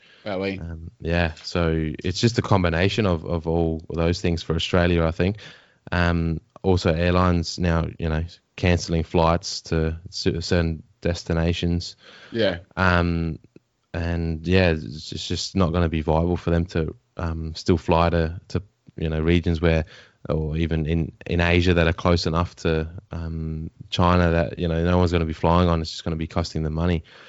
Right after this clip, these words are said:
Speaker 2: Um, the, uh, major economies like Australia and the U S, they're trying to, to cope with it. Um, they've, they've dropped the interest rates, um, of the Reserve Bank here in Australia,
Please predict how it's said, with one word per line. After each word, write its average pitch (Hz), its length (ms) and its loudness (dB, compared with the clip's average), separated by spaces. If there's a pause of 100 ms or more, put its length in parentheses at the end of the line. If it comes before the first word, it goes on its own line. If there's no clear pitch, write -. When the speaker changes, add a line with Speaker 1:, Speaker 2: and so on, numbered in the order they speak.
(380)
Speaker 2:
Um, 90 380 2 (720)
the, 92 400 4
uh, 87 240 4
major 113 320 2
economies 90 720 -2
like 82 220 -6
Australia 85 500 -4
and 85 240 -4
the 80 100 -4
U 85 160 2
S, 87 120 0
they're 90 100 -4
trying 104 340 2
to, 82 280 -2 (540)
to 98 100 -4
cope 90 320 2
with 82 160 -2
it. 90 200 -2 (200)
Um, 80 480 -6 (140)
they've, 85 280 -6
they've 82 200 2
dropped 101 320 2
the 69 80 -6
interest 85 360 -8
rates, - 540 -6 (340)
um, 80 440 -10 (120)
of 80 160 -4
the 78 100 -6
Reserve 80 400 0
Bank 80 560 -4
here 85 340 -2
in 82 120 -2
Australia, 85 580 0